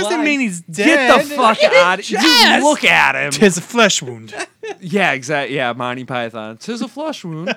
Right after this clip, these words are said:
Speaker 3: <laughs>
Speaker 1: Sleep
Speaker 2: I'm
Speaker 1: off.
Speaker 2: not even lying. I was so angry.
Speaker 3: That's shitty. I would have been upset too, bro.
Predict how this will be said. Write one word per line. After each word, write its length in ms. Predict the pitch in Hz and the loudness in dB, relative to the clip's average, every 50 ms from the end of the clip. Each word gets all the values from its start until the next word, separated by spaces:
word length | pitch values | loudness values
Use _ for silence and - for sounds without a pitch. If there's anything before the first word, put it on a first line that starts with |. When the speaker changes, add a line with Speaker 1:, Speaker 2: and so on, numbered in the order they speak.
| - 147 143 | -8 -12 -14
Speaker 3:
<laughs> 1300 | 175 147 135 _ - 160 147 _ _ _ _ _ _ _ _ _ _ _ _ _ _ - - _ _ 180 | -14 -14 -14 _ -16 -16 -16 _ _ _ _ _ _ _ _ _ _ _ _ _ _ -20 -20 _ _ -20
Speaker 1:
Sleep 300 | - - - - 160 135 | -18 -14 -10 -10 -8 -8
Speaker 2:
I'm 140 | 170 190 185 | -8 -8 -6
Speaker 1:
off. 60 | 185 | -6
Speaker 2:
not 220 | 190 202 208 202 196 | -6 -4 -4 -6 -8
even 180 | 196 190 185 180 | -10 -12 -14 -14
lying. 240 | 185 175 156 147 143 | -14 -14 -14 -14 -14
I 140 | 139 170 202 | -14 -12 -12
was 160 | 196 180 165 - | -12 -14 -16 -20
so 480 | - - - 175 170 160 160 160 165 165 | -20 -20 -18 -16 -14 -14 -14 -14 -16 -18
angry. 160 | 156 151 135 | -16 -12 -6
Speaker 3:
That's 300 | 151 160 170 175 160 156 | -4 -4 -4 -4 -4 -6
shitty. 400 | - - - 127 117 110 110 107 | -8 -6 -6 -8 -8 -8 -8 -8
I 140 | - 117 135 | -6 -4 -4
would 120 | 151 151 135 | -4 -4 -6
have 80 | 123 113 | -6 -8
been 120 | 113 104 | -8 -10
upset 420 | 104 95 - - - 104 95 - | -12 -12 -14 -12 -12 -12 -12 -14
too, 220 | - - 92 87 87 | -16 -20 -18 -18 -18
bro. 300 | 87 90 90 90 90 | -18 -18 -16 -18 -18